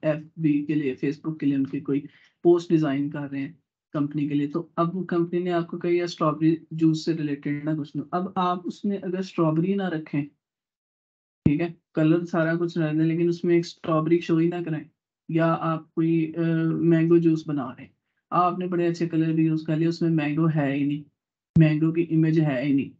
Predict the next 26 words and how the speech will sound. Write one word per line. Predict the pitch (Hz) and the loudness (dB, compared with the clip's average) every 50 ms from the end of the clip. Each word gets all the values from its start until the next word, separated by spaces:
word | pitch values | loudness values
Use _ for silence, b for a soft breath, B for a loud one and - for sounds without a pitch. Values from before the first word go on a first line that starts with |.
| _ _ _ _ _ _ _ _ _ _ - | _ _ _ _ _ _ _ _ _ _ 0
picture | 160 156 - - 170 165 | 0 0 0 0 0 2
ही | 175 175 | 2 2
नहीं | 160 127 113 92 | 0 0 -2 -6
है, | - - _ _ _ _ _ _ _ _ _ _ _ | -10 -16 _ _ _ _ _ _ _ _ _ _ _
तो | 156 | -2
वो | 151 151 156 | 0 0 -2
डिजाइन | 156 156 156 147 151 143 139 139 139 143 156 - - - | 0 0 -2 -2 -2 -2 -2 -2 -2 -4 -4 -8 -10 -8
आपका | - 139 135 - - _ _ _ - - 151 139 151 175 175 - _ _ _ _ _ _ _ _ _ _ _ _ _ _ _ _ _ | -6 -6 -6 -6 -8 _ _ _ -10 -6 -4 -4 -4 -4 -6 -10 _ _ _ _ _ _ _ _ _ _ _ _ _ _ _ _ _
नहीं | 156 151 156 160 160 165 175 180 | 0 2 4 4 4 4 2 2
माना | 170 156 139 143 143 | 2 2 2 0 0
जाएगा | 143 139 143 139 139 135 135 139 131 | -2 -2 -4 -4 -4 -6 -6 -8 -10
कि | 127 - _ _ _ _ - | -12 -14 _ _ _ _ -6
ये | 139 143 | -6 -4
बहुत | 143 147 143 - | -4 -6 -6 -8
अच्छा | 123 - - 135 | -10 -10 -10 -10
design | 123 139 131 - 104 101 - | -10 -10 -12 -12 -16 -18 -20
है। | - _ _ _ _ _ _ _ _ _ _ _ _ _ | -20 _ _ _ _ _ _ _ _ _ _ _ _ _
क्यों? | 208 220 226 220 | -2 -2 -2 -2
क्योंकि | - 214 202 202 202 - 214 | 0 0 0 0 0 -2 -2
उससे | 214 208 - 226 | -2 -2 -2 -4
associated | 220 202 - 208 196 196 - 214 202 190 196 220 208 196 | -4 -2 -2 -2 -2 -2 2 2 2 2 2 0 -2 0
चीजें | - 214 208 214 226 | 0 2 2 2 2
ही | 226 | 2
नहीं | 208 185 170 160 | 2 2 2 0
है | 156 | 0
उसमें। | 160 156 - - 160 | -2 -6 -8 -12 -12